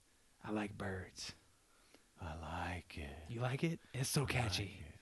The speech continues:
Speaker 2: I like
Speaker 1: And
Speaker 2: it.
Speaker 1: also the, the, um, the dove represents the Holy Spirit. When Jesus was about to get crucified, uh, God sent him the, the dove to represent what the Holy Spirit is, and the Holy Spirit is the doctrine of Trinity. So therefore, it's like Jesus,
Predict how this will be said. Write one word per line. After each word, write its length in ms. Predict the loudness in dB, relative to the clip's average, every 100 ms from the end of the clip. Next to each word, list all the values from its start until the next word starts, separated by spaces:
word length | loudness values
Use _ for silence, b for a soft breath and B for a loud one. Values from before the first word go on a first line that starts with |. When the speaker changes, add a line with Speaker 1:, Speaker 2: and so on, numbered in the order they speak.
| -16
Speaker 2:
I 180 | -14 -10
like 160 | -10 -2
Speaker 1:
And 100 | 8
Speaker 2:
it. 40 | 10
Speaker 1:
also 240 | 12 10
the, 220 | 12 10 10
the, 420 | 6 8 6 6
um, 240 | 4 4 6
the 100 | 10
dove 280 | 12 12
represents 400 | 10 8 6 6
the 100 | 6
Holy 200 | 6 6
Spirit. 300 | 6 6 6
When 100 | 6
Jesus 280 | 4 4 4
was 120 | 2
about 220 | 6 4 4
to 40 |
get 140 | -2 0
crucified, 520 | 0 2 4 6 4 b b b 0
uh, 140 | 2
God 220 | 8 8 8
sent 180 | 6 6
him 140 | 6
the, 280 | 6 4 2
the 80 | 2
dove 240 | 4 2
to 80 | 4
represent 380 | 2 4 2 2
what 80 | 2
the 60 | 2
Holy 180 | 2 2
Spirit 260 | 2 4
is, 140 | 2 0
and 80 |
the 40 | 2
Holy 140 | 2
Spirit 220 | 2 2 0
is 60 |
the 80 | 2
doctrine 340 | 2 2 0
of 80 | -2
Trinity. 400 | 0 0 2 0
So 160 | 0 0
therefore, 360 | 0 0 -2
it's 100 | 0
like 140 | -2 -2
Jesus, 380 | -4 -2 -4